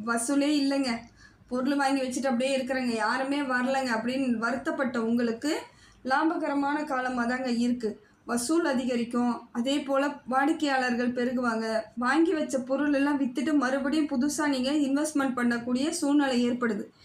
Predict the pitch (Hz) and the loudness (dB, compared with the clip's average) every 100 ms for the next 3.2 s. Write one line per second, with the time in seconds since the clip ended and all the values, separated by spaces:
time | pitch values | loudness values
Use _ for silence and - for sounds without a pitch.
0 | - - - 311 339 311 285 254 247 254 | -20 -10 0 4 4 4 4 2 -2 0
1 | 269 339 415 311 302 330 330 311 247 220 | 2 4 4 4 4 2 2 0 0 0
2 | 226 208 196 220 226 233 254 269 262 240 | 0 -2 -2 0 -2 0 0 2 0 0
3 | 403 | -2